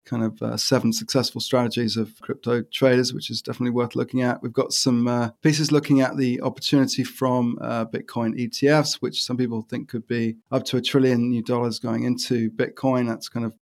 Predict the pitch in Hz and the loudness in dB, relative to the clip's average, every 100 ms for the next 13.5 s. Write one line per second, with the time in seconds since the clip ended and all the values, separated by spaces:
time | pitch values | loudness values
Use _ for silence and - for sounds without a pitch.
0 | _ _ _ _ _ _ - 135 143 135 | _ _ _ _ _ _ 4 6 8 6
1 | 123 - 135 131 127 120 120 - 117 - | 4 2 2 4 2 2 -2 -4 -4 2
2 | 135 120 - - 127 123 123 117 - 165 | 2 2 -4 -4 0 2 0 -2 2 6
3 | 160 160 160 143 - 147 139 135 - 131 | 8 6 4 4 6 6 6 2 -4 -6
4 | - 131 123 123 120 - 117 117 117 120 | -2 0 2 2 0 -2 -2 -2 -4 -2
5 | 120 120 - 120 120 117 110 110 107 - | 0 0 -2 -4 0 0 0 -2 -2 -4
6 | 113 113 107 - 117 113 104 - 123 117 | -2 0 -2 -6 -6 -4 -4 -4 -2 -2
7 | 113 113 120 110 _ _ _ _ - 139 | -2 -2 -4 -6 _ _ _ _ 2 2
8 | 135 131 135 - 135 127 117 127 120 113 | 4 2 0 0 0 0 0 0 0 -4
9 | _ _ _ _ _ 123 143 156 143 131 | _ _ _ _ _ 2 4 6 4 2
10 | - 139 127 131 127 - - 123 120 117 | 2 0 2 0 0 -4 -4 -2 -2 -2
11 | 120 - 160 143 143 139 - 139 - - | -4 0 6 8 8 6 4 2 0 -6
12 | - - 147 135 131 120 - 143 - 120 | -12 -2 2 2 0 -4 -6 -6 -4 -6
13 | - 135 127 127 123 | 0 2 4 4 2